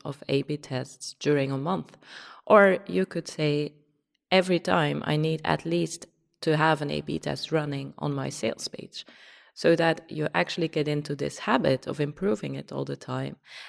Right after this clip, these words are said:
And I think what's important here is that you didn't hear us talking about you have to get a positive result with those A B tests,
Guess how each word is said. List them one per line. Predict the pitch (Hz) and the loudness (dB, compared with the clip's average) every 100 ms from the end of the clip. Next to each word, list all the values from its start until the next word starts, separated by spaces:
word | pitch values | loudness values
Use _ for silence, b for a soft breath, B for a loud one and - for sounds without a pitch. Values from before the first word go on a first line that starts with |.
| B | B
And | 160 170 170 - | 2 2 0 0
I | 175 | -2
think | - 233 226 220 - | 2 2 2 0 -2
what's | 165 - | -2 0
important | 165 165 170 151 151 | 0 2 2 0 -2
here | 214 240 156 147 | 2 4 4 2
is | - 147 | -2 0
that | 165 - | 0 2
you | 175 160 | 2 2
didn't | 180 233 262 247 | 4 4 4 2
hear | 180 214 208 | 2 4 4
us | 196 - | 2 -2
talking | - 170 170 156 156 - | 0 0 2 0 -2 -2
about | 147 151 147 147 - | 2 4 4 2 -2
you | 160 | 0
have | 160 175 165 - | 4 2 2 0
to | 165 | 0
get | 160 156 - - | 4 4 4 -2
a | |
positive | 160 - 156 151 147 - | 0 2 2 2 -6 -2
result | 143 135 - 233 - | -2 2 4 4 2
with | 160 151 | -2 0
those | 147 - | -2 0
A | 156 147 | 0 0
B | 147 | -2
tests, | 143 143 - - - | -6 -6 -6 -8 -20